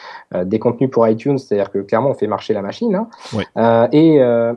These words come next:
Speaker 1: et, euh, et je pense que c'est des choses qui vont aussi, euh,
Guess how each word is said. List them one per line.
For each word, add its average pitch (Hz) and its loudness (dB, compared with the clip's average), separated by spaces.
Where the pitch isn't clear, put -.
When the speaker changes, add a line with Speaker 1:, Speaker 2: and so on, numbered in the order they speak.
Speaker 1:
et, 170 2
euh, 127 0
et 135 0
je 131 0
pense 233 0
que 147 -6
c'est - -4
des 135 0
choses 190 -2
qui 120 -8
vont 156 0
aussi, 170 -2
euh, 107 0